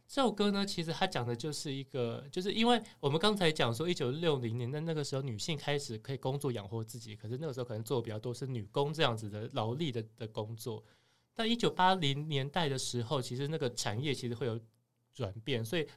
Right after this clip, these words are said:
都市里面应该比较不会有这么多劳力密集的行业，所以在都市里面的女性可能她的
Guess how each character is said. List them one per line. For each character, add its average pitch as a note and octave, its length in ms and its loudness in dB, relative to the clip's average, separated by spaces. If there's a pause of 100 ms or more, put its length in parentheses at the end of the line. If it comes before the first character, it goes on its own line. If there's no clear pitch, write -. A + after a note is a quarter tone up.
都 G#3+ 180 6
市 G3+ 180 2
里 D3 120 2
面 D3+ 160 0
应 D3 80 -2
该 D3+ 100 0
比 D3+ 160 -10
较 B2 100 -4
不 A#2+ 140 -6
会 C#3+ 80 0
有 A2+ 60 2
这 A2 100 -4
么 A#2+ 140 -2
多 A2 200 -2
劳 G#2+ 200 0
力 C#3 160 -2
密 C3 180 -2
集 A2 160 -8
的 G#2 140 -6
行 G2 240 -10
业， A2+ 160 -8
所 E3 180 -2
以 - 80 -2 (140)
在 - 100 -2
都 G#3 240 2
市 G#3 160 0
里 B2+ 120 4
面 C#3+ 140 2
的 B2+ 60 4
女 A2 200 -2
性 C3+ 200 -2
可 G#2+ 160 -6
能 G#2+ 160 -4 (160)
她 - 160 -4
的 B2 220 0